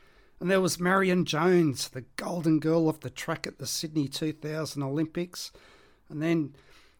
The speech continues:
about nine years later testing positive to steroids and being stripped of all her medals. Also the controversial Chinese swimmer, Sun Yang, the koala bear of swimming, and some of his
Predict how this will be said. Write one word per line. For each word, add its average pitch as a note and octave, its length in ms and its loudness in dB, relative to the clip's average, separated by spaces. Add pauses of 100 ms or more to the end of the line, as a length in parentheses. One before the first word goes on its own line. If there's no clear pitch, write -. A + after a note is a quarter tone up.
(300)
about C#3+ 200 -10
nine E3 320 0
years E3 260 4
later D#3 320 0
testing - 480 -6
positive D#3+ 560 -4
to C3+ 100 -10
steroids D#3 800 -4
and B2 140 -8 (400)
being D#3+ 240 0
stripped - 480 -6
of B2+ 160 -8
all D#3 220 0
her D3+ 160 -4
medals. C#3+ 600 -4 (840)
Also F3+ 400 2
the C#3 100 -4
controversial E3 960 -2
Chinese D#3 560 -2
swimmer, C3+ 440 -4 (360)
Sun E3 380 0
Yang, C#3 400 -2 (540)
the C#3 80 -14
koala E3+ 540 2
bear D3+ 460 0
of C#3 100 -8
swimming, C#3 540 -2
and A#2 160 -8 (300)
some E3 280 -2
of C3 100 -6
his C#3+ 340 -4